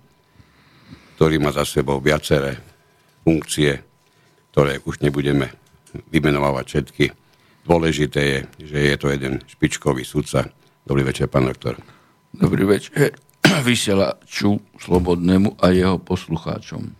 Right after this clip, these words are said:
Speaker 2: aj redaktorom.
Speaker 1: Ďakujem pekne. To znamená redaktorom, čiže obidvom. To, tak, takže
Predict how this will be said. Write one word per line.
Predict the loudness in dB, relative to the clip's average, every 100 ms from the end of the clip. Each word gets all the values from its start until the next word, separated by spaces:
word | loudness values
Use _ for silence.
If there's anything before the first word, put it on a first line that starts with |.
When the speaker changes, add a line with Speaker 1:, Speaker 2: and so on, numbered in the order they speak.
| _ _
Speaker 2:
aj | 4 4
redaktorom. | 2 0 0 -4 -6 -10 -12 -20 _ -6
Speaker 1:
Ďakujem | 0 0 2 -2 2
pekne. | 2 2 2 2 0 -10 _ 0
To | 2
znamená | 2 2 2
redaktorom, | 0 2 2 2 0
čiže | 0 -2
obidvom. | 0 0 2 2 0 -2 _ _ _ _ _ _ _ _
To, | -2 -2 -12 _
tak, | 0 0
takže | 0 0 2 0